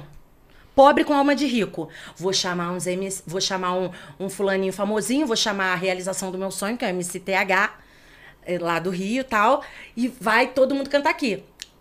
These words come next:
Tenho amigos? Amigos, amigos não. Tem, é, tô brigada com a minha família? Tô brigada com a minha família. Vou chamar quem? Os amigos da minha filha, dezesseis anos.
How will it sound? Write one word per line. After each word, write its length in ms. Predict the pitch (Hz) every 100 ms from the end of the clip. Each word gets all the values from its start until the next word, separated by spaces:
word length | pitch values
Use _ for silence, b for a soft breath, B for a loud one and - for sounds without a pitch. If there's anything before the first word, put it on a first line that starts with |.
| -
Tenho 240 | 269 262 240
amigos? 580 | 254 277 208 165 165 -
Amigos, 440 | 202 208 208 214 220
amigos 420 | 220 220 262 233
não. 340 | 240 190 156 B B - -
Tem, 320 | 254 254 247 - _
é, 220 | 196 202 190
tô 160 | 233
brigada 300 | 233 226 220
com 80 | 226
a 20 |
minha 140 | 214 208
família? 480 | 226 247 233 185
Tô 120 | 185 220
brigada 280 | 226 214
com 80 | 226
a 20 |
minha 100 | 226
família. 280 | 240 247 214
Vou 60 | 214
chamar 200 | 226 220
quem? 180 | 240 269
Os 80 |
amigos 240 | 254 233 233
da 60 | 247
minha 120 | 262
filha, 300 | - 254 226
dezesseis 460 | 208 233 240 262 277
anos. 320 | 214 190